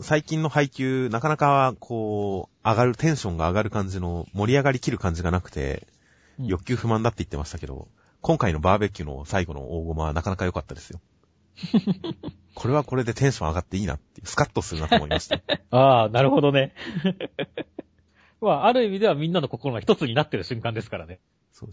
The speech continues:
Speaker 1: プレーで、試合では、練習試合では負けてしまったけれど、バーベキュー食えたしいいかなってちょっと思いましたね。
Speaker 2: 僕はなんかみんなのTシャツがそれぞれ面白いなっていう方に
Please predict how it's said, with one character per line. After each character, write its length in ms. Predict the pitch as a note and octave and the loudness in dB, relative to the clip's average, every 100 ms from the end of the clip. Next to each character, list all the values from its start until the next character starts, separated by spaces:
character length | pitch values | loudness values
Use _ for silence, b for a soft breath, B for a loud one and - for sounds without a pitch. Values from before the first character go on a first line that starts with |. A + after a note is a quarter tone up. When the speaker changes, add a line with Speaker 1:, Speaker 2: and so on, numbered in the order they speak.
| - | -14
Speaker 1:
プ 160 | - | -8
レ 280 | A#2+ A#2 G2 | -4 -2 0
ー 40 | F#2 | 2
で、 480 | A2+ A2+ G#2 D#2+ | 2 2 0 -4
試 180 | F2+ - | -4 0
合 140 | G2+ G#2+ | 0 2
で 80 | |
は、 280 | C3 G2 - - | 2 2 0 -2
練 160 | G2 | -4
習 160 | G#2 A2 | -2 -4
試 100 | C#3+ | -2
合 40 | |
で 80 | A#2 | 0
は 60 | E2 | -2
負 100 | D#2 | -4
け 60 | |
て 60 | - | -6
し 100 | F2+ | -4
ま 60 | F#2+ | -4
っ 40 | |
た 100 | A#2+ | -2
け 100 | A#2 | -2
れ 100 | F#2 | 0
ど、 240 | E2 B2 A#2+ B B B B B | 2 2 0 B B B B B
バ 200 | - F2 | 0 2
ー 20 | F2+ | 2
ベ 100 | F#2 | 0
キ 160 | - | 0
ュ 220 | F2+ D2+ | -2 -2
ー 20 | C#2 | -4
食 180 | - F#2+ | 0 2
え 60 | |
た 100 | D#2+ | 2
し 200 | - E2 | 0 0
い 40 | F2 | 0
い 20 | |
か 140 | F2 | 4
な 100 | E2+ | 2
っ 40 | E2+ _ - | 2 _ -12
て 80 | |
ち 80 | - | -6
ょ 40 | - | -6
っ 20 | |
と 100 | D2+ | -6
思 100 | D2+ | -6
い 20 | |
ま 80 | D#2+ | -8
し 80 | - | -10
た 80 | F#2 | -10
ね。 140 | F#2+ _ _ _ _ - | -12 _ _ _ _ -10
Speaker 2:
僕 200 | D3+ G3+ | -4 2
は 120 | A#3+ | 2
な 120 | A3+ | 2
ん 80 | G#3 | 0
か 140 | D3 G#2+ | -2 -4
み 160 | C#3+ | -4
ん 60 | G#3+ | -4
な 80 | A3 | -4
の 100 | B2 | -2
T 160 | C3+ | -2
シ 80 | C3 | 0
ャ 40 | |
ツ 80 | C3+ | 0
が 120 | C3 | 0
そ 100 | A#2+ | 2
れ 80 | D3 | 2
ぞ 80 | C#3+ | 2
れ 80 | F#2+ | 0
面 140 | G#2+ | -2
白 180 | A#2 C#3 | 2 2
い 40 | |
な 100 | G2 | 2
っ 40 | F#2+ | -2
て 160 | - | 2
い 40 | C3+ | 4
う 40 | |
方 160 | - E3+ | 6 4
に 220 | - C3 | 4 -6